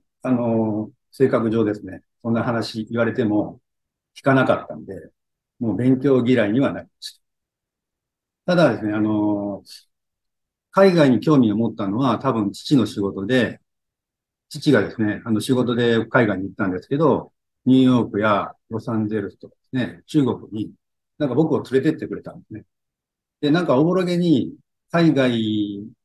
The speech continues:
に対しての抵抗というか、あ、なんかこんな世界があるんだっていうことは、おぼろげに子供の頃になんか感じたのを覚えてますね。で、あとまあそうですね、アメリカ行った時に、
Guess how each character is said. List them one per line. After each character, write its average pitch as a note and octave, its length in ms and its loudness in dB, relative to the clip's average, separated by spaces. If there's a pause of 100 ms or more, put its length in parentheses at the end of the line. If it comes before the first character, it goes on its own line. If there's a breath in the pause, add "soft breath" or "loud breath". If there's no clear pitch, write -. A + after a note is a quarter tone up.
(100)
に C#3 180 2
対 D3+ 160 2
し - 60 -4
て - 80 -8
の G2 60 -6
抵 B2+ 240 -2
抗 B2 160 -6
と - 120 -4
い - 20 2
う - 100 -6
か、 F#2 240 -4
あ、 A#2 60 -4
な B2 100 0
ん A#2+ 40 -2
か B2+ 80 -12
こ - 140 -2
ん D#3+ 60 6
な D#3+ 100 4
世 E3 100 -2
界 C3 180 2
が G#2 120 -2
あ A#2 40 0
る A#2 60 0
ん G#2 80 2
だ F#2 120 -6
っ - 80 -16
て - 120 -16
い - 20 -16
う F2 40 -16
こ F#2+ 120 -8
と A#2+ 100 -10
は、 C#3+ 340 -4 (360)
お B2 80 -4
ぼ C3 80 2
ろ C#3 80 4
げ C3 80 2
に B2+ 80 2
子 B2+ 120 -2
供 B2 280 2
の A2 120 -2
頃 A2 180 0
に C3+ 180 6
な A2+ 120 4
ん G2+ 60 0
か - 220 -8 (760)
感 A#2+ 160 0
じ A#2 80 -6
た C#3+ 100 2
の D#3+ 140 4
を G#2+ 80 2
覚 F#2 120 -4
え - 40 -12
て - 60 -20
ま - 80 -18 (100)
す - 60 -20
ね。 E2 60 -16 (800)
で、 C#3 120 4
あ E3 80 4
と E3 100 4
ま C3+ 240 4
あ - 40 -8
そ C#3+ 160 2
う G2+ 80 -4
で G2+ 80 -6
す G2 60 -8
ね、 - 120 -18 (920)
ア B2+ 100 -2
メ D3+ 100 8
リ D#3+ 120 4
カ E3+ 100 0
行 D#3 80 2
っ D#3+ 40 -14
た D#3+ 100 -2
時 C#3+ 220 0
に、 A#2 320 -2